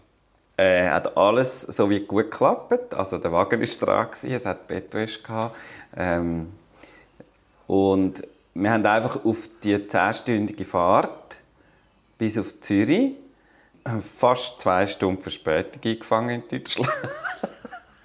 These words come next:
Und dann habe ich, was eben dann lustig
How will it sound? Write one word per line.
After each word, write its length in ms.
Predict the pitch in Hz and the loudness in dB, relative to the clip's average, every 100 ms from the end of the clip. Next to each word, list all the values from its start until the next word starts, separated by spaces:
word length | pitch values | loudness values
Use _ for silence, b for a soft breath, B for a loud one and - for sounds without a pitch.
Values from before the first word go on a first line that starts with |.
| - - - - - - - _ _ _ _ B B B B B B B B B - | -4 -4 -8 -20 -20 -20 -20 _ _ _ _ B B B B B B B B B 0
Und 360 | 117 117 117 | 2 2 4
dann 300 | 123 143 165 | 4 4 4
habe 180 | 160 139 | 2 2
ich, 100 | 131 117 | 2 2
was 160 | 117 | 4
eben 160 | 120 117 | 6 6
dann 140 | 113 | 4
lustig 340 | 117 147 - | 2 0 -2